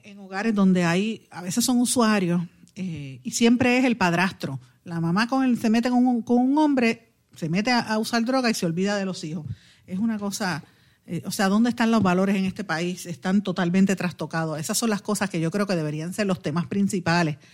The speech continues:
No estar hablando si el traje de lugar o whatever, que a mí no me importa, ¿sabe? A mí me importa más ver de qué manera nosotros podemos evitar que este tipo de situaciones se den.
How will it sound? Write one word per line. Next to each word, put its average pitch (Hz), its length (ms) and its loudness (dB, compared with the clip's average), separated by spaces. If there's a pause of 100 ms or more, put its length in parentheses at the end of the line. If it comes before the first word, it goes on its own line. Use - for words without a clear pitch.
(240)
No 269 60 2
estar 254 180 2
hablando 226 340 6
si 202 120 0
el 180 100 -2
traje 190 300 4
de 175 200 2
lugar 180 400 4
o 156 180 -8
whatever, 156 520 -6 (300)
que - 80 -6
a 160 40 0
mí 175 80 2
no 196 100 4
me 202 60 4
importa, 170 580 0 (500)
¿sabe? 151 280 -4 (280)
A 175 100 -2
mí 196 100 6
me 240 80 6
importa 247 440 4
más 240 420 2
ver 220 560 0
de 185 160 0
qué 202 120 2
manera 220 500 4
nosotros 196 360 0
podemos 220 320 2
evitar 208 320 2
que 196 80 -8
este 196 180 -2
tipo 208 200 -4
de 190 80 0
situaciones 202 560 -2
se 165 160 -6
den. 151 240 -10